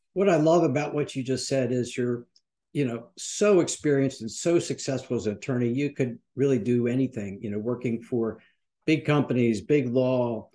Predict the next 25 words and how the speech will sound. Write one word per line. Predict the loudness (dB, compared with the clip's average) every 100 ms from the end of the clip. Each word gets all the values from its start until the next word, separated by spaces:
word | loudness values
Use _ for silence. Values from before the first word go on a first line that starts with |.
| _ -12
the |
government, | -2 2 2 2 0
the | -2
White | -4 -2 -4
House, | -8 -12 -14 -20 _ _ _ _ _ 0
but | 2
you | 6 4
have | 4 0
a | -2
passion | -6 -8 -6 -6 -6 -6 -6 -8 -12 _
to | -6
help | -2 0 0
and | -2
serve | 0 0 0
others | -4 -6 -10 -16 -10
and | -4
help | -2 -2
them | -2 -2
be | 0 0
their | -2 -4
best, | -8 -10 -14 -18 _ _ _ _ _
and, | -6 -4 -4 -6
and | -6 -4 -4 -6 -2
found | 0 4 4
that | 4 0